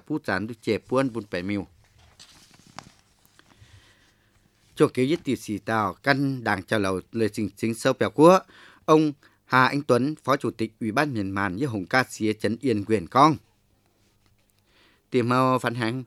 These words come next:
hàng thun hàng cái trả tình có trắng A vàng, như buồn như khuôn bổ thun, nà bé tàu dũng chê chia, tàu duẩn mà túc có tiểu kíp piô, tùng hàng bé cứu có tiểu xì dâm này.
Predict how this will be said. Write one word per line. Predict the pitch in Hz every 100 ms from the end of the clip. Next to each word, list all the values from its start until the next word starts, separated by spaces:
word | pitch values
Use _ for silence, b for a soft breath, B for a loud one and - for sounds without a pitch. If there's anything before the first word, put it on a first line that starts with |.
| _
hàng | 113 107 -
thun | 123 120 117
hàng | 123 127
cái | 113 113
trả | 110 104
tình | - 98
có | 98 101
trắng | 98 95
A | 117 110
vàng, | 104 110 98 80 -
như | 113
buồn | 110 117
như | 117 117 113 107
khuôn | - 104
bổ | 90
thun, | - 113 113 113
nà | 110 113
bé | 120 127 117 -
tàu | 113
dũng | 92 101
chê | - 113
chia, | 101 - 143 127 -
tàu | 95 92
duẩn | 98 107
mà | 117
túc | - -
có | 151
tiểu | - 92
kíp | 135 -
piô, | - 147 151 135 B B B
tùng | 131 110
hàng | 117 139
bé | 135
cứu | - 117
có | 123
tiểu | 147 113
xì | 95 - 101 95 98
dâm | 120 104
này. | 92 87